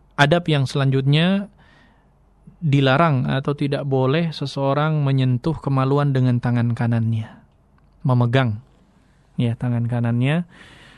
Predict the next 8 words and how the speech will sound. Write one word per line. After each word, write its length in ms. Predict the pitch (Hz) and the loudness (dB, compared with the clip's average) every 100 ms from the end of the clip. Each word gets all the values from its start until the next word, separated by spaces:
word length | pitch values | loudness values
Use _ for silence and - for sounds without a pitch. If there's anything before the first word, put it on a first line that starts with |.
| - | -14
ketika 720 | - 131 123 131 127 131 147 175 _ - - - | -10 -6 -2 0 2 2 -2 -8 _ -20 -20 -12
buang 400 | - 117 117 120 | -4 0 0 0
air 140 | 127 117 | -2 -2
kecil. 460 | 117 135 120 107 101 - _ _ _ _ _ _ _ _ _ | -4 -2 -2 -4 -8 -16 _ _ _ _ _ _ _ _ _
Atau 240 | - 127 123 | -6 -4 -4
secara 380 | 123 - 120 123 | -4 -4 -2 0
umum, 320 | 131 170 208 - _ _ | 2 2 0 -6 _ _
ya, 240 | 139 123 | -4 -4